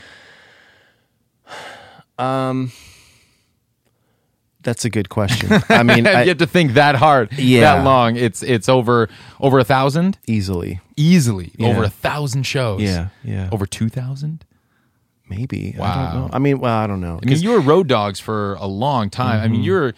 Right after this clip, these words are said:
Speaker 2: you were averaging what, like, hundred fifty
Speaker 1: On a slow year,
Speaker 2: dates
Speaker 1: yeah.
Speaker 2: a year? On a slow year.
Speaker 1: Yeah.
Speaker 2: Okay. You have been a working sideman
Speaker 1: Yeah.
Speaker 2: for, mm, your entire career, uh,
Speaker 1: Mm-hmm.
Speaker 2: for the most part.
Speaker 1: Mm-hmm.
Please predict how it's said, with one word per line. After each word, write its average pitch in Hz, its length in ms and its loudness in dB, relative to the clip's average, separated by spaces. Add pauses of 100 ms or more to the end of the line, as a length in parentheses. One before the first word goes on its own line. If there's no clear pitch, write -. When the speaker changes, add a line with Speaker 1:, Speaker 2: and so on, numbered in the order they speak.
(180)
Speaker 2:
you 151 80 -6
were 165 80 0
averaging 127 440 -4
what, 117 220 0
like, 98 380 -8
hundred 120 420 -4
fifty 110 840 -4
Speaker 1:
On 101 160 -2
a 92 40 -4
slow 101 300 -6
year, 101 400 -8
Speaker 2:
dates 101 320 -2
Speaker 1:
yeah. 113 60 -2
Speaker 2:
a - 20 -2
year? 104 220 -2
On 113 160 -4
a 92 40 -4
slow 110 220 -2
year. 90 240 -6
Speaker 1:
Yeah. 104 120 -2
Speaker 2:
Okay. 95 340 -4
You 220 440 -4 (680)
have 123 260 -4
been 123 500 0
a 120 100 0
working 120 400 -2
sideman 92 800 -4
Speaker 1:
Yeah. - 140 -12 (180)
Speaker 2:
for, 110 520 -2 (240)
mm, 120 420 -6 (120)
your 107 200 -2
entire 95 420 -6 (160)
career, 110 560 -4
uh, 127 40 -4
Speaker 1:
Mm-hmm. 127 380 -2
Speaker 2:
for 139 100 -4
the 95 60 -6
most 92 260 -10
part. 95 240 -4
Speaker 1:
Mm-hmm. 123 220 -4